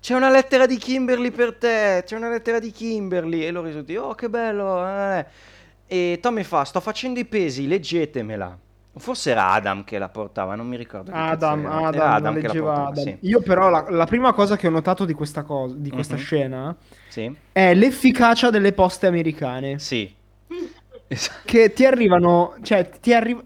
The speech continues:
Speaker 2: cioè, capite che non gli è arrivata a casa, gli è arrivata a lui.
Speaker 1: Sì.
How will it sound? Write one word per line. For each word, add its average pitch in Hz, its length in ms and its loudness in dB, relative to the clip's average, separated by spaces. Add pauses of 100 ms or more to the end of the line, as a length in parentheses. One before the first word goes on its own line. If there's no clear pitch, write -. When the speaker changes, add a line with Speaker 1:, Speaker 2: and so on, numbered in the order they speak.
(160)
Speaker 2:
cioè, - 200 -4
capite 220 400 -2
che 156 400 -2 (120)
non 175 200 2
gli 190 100 2
è 262 40 4
arrivata 175 440 2
a 160 80 -2
casa, 143 480 -4
gli 160 80 -4
è 190 40 2
arrivata 190 540 -2
a 165 140 -2
lui. 151 540 0 (240)
Speaker 1:
Sì. 117 280 -8